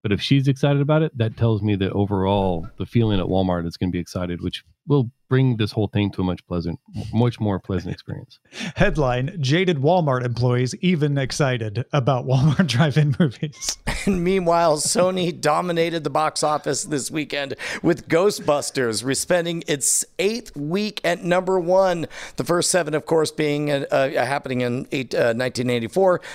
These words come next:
Speaker 3: Ghostbusters brought in five hundred and fifty thousand dollars for the week. Sony also nabbed the number two spot with Jumanji, The Next Level, bringing in three hundred thousand.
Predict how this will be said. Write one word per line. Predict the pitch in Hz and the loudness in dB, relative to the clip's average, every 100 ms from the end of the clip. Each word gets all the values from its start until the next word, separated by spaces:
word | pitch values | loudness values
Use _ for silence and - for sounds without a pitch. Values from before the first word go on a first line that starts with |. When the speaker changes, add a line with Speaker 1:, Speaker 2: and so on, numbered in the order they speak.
| - | -6
Speaker 3:
Ghostbusters | - 208 202 190 180 - 160 - | 0 2 2 0 0 0 0 0
brought | 131 120 190 170 | -2 0 2 2
in | 165 160 - - | 0 0 -6 -12
five | - 196 247 226 | -4 2 2 2
hundred | 165 156 131 | -2 -2 -2
and | 113 | -2
fifty | 107 208 202 143 | 0 0 0 -6
thousand | - 156 147 127 | -2 -2 -2 -2
dollars | 120 127 123 107 | 0 0 0 -4
for | - | -4
the | 101 | -2
week. | 120 156 - - - | 0 0 -4 -12 -8
Sony | - 139 123 131 | -2 0 2 2
also | 143 - 139 117 123 | 2 2 0 -2 -4
nabbed | - 131 147 143 | -2 0 0 -2
the | 123 120 | 0 0
number | 123 135 | 0 -2
two | 127 220 208 | -2 -2 -2
spot | - 170 156 | 0 0 0
with | 123 117 - | -2 -4 -4
Jumanji, | 117 113 139 170 143 170 160 | -4 0 0 -2 -2 -2 -2
The | 127 | -2
Next | 104 113 - | -4 -2 -2
Level, | 135 147 156 | 0 2 2
bringing | 131 113 113 113 | 0 -4 -4 -4
in | 113 113 - - | -4 -6 -12 -14
three | - 190 233 | -2 0 0
hundred | 170 131 117 | 0 -4 -2
thousand. | 131 117 113 127 117 | 0 0 0 -2 -2